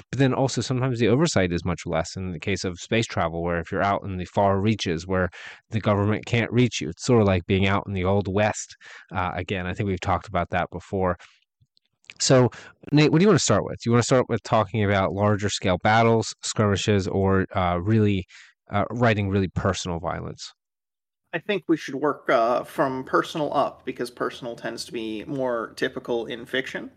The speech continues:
Speaker 2: because people tend to write from the perspective of individual characters. Uh, I think that,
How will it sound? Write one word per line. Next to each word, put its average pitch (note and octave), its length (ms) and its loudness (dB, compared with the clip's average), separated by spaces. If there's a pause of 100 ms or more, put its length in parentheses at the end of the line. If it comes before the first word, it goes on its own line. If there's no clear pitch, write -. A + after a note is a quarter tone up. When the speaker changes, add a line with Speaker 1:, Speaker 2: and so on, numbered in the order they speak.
Speaker 2:
because A2 400 -6
people A2 320 -6
tend A2 300 -12
to - 180 -10
write A2+ 240 -2
from A#2+ 160 -14
the G#2+ 80 -14
perspective A#2 560 -6
of G#2+ 80 -12
individual A#2 520 -8
characters. - 640 -6 (760)
Uh, G#2 500 2 (400)
I D3+ 140 4
think D3 360 -4
that, B2+ 400 -2